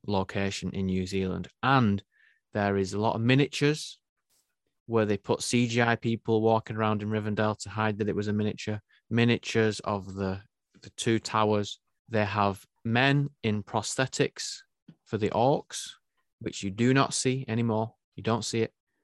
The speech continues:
So re-, they really don't make films like this anymore, even though it was,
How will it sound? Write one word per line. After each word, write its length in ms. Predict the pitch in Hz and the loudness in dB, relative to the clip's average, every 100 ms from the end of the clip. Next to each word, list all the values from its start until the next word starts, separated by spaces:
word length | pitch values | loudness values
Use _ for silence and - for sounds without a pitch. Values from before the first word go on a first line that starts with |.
| _ _ _ _ | _ _ _ _
So 240 | - 131 120 | -4 2 2
re-, 240 | 113 120 | 2 -2
they 200 | 117 123 | 2 2
really 320 | 123 147 151 | 6 6 6
don't 360 | 117 117 127 110 | 6 4 4 2
make 240 | 110 110 | 0 -2
films 380 | - 117 113 104 | -2 0 0 0
like 220 | 107 104 | 0 0
this 240 | 107 101 - | -2 -4 -2
anymore, 400 | 104 101 95 87 | -2 0 0 0
even 220 | 107 110 | 0 0
though 100 | 107 | 2
it 100 | 98 | 2
was, 300 | 104 98 - | 2 0 -4